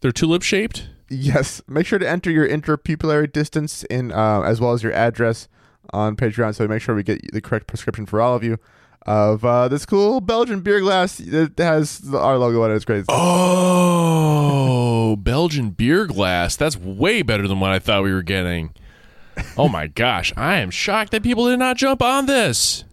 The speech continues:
Speaker 2: Yeah, what the hell? We need still, there's still time, so we'll post some pictures once they arrive. You can get a sense of what we're talking about and how cool it is.
Speaker 1: They look super dope.
Speaker 2: If you're one of the first one hundred patrons on our Patreon, you will get one.
Speaker 1: And then you can quaff along with us
Speaker 2: Yes.
Speaker 1: in style.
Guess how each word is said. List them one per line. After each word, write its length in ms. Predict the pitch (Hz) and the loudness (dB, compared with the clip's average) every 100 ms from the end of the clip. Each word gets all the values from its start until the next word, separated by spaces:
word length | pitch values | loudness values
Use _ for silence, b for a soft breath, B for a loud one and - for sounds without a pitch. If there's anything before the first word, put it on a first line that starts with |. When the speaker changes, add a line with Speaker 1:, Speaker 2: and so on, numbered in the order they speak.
| - | -6
Speaker 2:
Yeah, 360 | 143 180 254 254 | 0 2 4 4
what 100 | 254 | 2
the 140 | 269 | 0
hell? 280 | 247 269 127 101 | 2 2 0 0
We 180 | 127 147 | 0 2
need 240 | 160 156 | 0 -4
still, 200 | - 180 | -2 0
there's 160 | 143 151 | 0 0
still 100 | 160 | 0
time, 320 | 254 233 180 | 0 0 0
so 240 | - 190 | 0 0
we'll 140 | 139 160 | 0 0
post 220 | 220 208 | 0 0
some 100 | 175 | -2
pictures 260 | 185 175 | -2 -2
once 180 | 160 156 | -2 0
they 120 | 143 | 2
arrive. 320 | 127 123 123 123 | 2 4 2 0
You 80 | |
can 100 | 117 | -4
get 80 | 117 | -2
a 40 | 120 | -2
sense 160 | 127 | -2
of 80 | 110 | -4
what 60 | 87 | -6
we're 60 | |
talking 260 | 104 123 110 | -2 -2 0
about 240 | 117 110 - | 0 -2 -2
and 180 | 107 110 | -4 0
how 140 | 104 | -2
cool 260 | - 135 98 | 0 0 2
it 200 | 110 - | 0 0
is. 380 | 143 135 - - - | 0 0 -4 -14 -4
Speaker 1:
They 160 | 123 131 | 0 2
look 180 | 135 123 | 2 2
super 320 | 135 120 113 | 2 2 2
dope. 320 | 104 101 98 | 2 2 0
Speaker 2:
If 240 | - - | -4 -2
you're 60 | 135 | 0
one 80 | 135 | 0
of 20 | |
the 60 | 127 | 0
first 340 | 147 139 - | -2 -2 -2
one 160 | 139 143 | -2 0
hundred 480 | 160 160 151 147 | 0 0 0 -2
patrons 460 | - 165 - 139 127 | -2 -4 -2 -2 -2
on 100 | 120 | -2
our 80 | 123 | -2
Patreon, 480 | 151 143 131 120 101 | -2 -2 -2 -2 0
you 140 | 104 | 0
will 220 | 92 92 85 - | 2 0 -2 -6
get 240 | - - | -8 -6
one. 520 | 78 80 78 67 62 - _ _ _ | -6 -4 -6 -10 -12 -16 _ _ _
Speaker 1:
And 140 | - 113 | -2 0
then 60 | |
you 60 | 101 | 0
can 160 | 104 101 | -2 -2
quaff 320 | 139 131 131 | 0 0 0
along 320 | 127 135 139 | 0 0 0
with 160 | 139 147 | 0 0
us 400 | 143 135 - - | 0 0 -2 -2
Speaker 2:
Yes. 340 | 101 117 107 | -2 0 0
Speaker 1:
in 60 | 123 | -2
style. 580 | - 113 143 135 - | -2 0 0 -2 -6